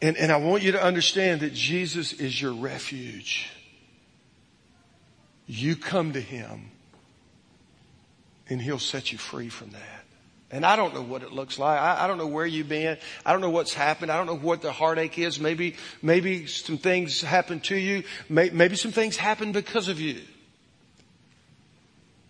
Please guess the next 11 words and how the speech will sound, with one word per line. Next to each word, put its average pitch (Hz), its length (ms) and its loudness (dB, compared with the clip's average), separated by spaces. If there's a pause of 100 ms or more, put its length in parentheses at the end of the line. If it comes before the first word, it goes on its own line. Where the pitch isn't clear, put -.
(120)
And 117 100 -6
there's 120 160 -4
guilt 143 240 0
there, 120 100 -6
but 117 80 -8
I'm 127 100 -6
ju-, 151 180 -6
I'm 131 100 -6
just - 320 -4
telling 160 400 -8
you 160 240 -10